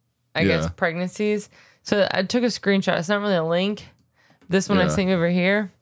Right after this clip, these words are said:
Speaker 2: Okay.
Speaker 1: Um, this woman claims that she was impregnated by Bigfoot.
Speaker 2: What?
Speaker 1: Yeah.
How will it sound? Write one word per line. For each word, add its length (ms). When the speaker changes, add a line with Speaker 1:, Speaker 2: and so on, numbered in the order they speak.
Speaker 2:
Okay. 320
Speaker 1:
Um, 460
this 240
woman 420
claims 520
that 120
she 480
was 240
impregnated 640
by 100
Bigfoot. 680
Speaker 2:
What? 300
Speaker 1:
Yeah. 340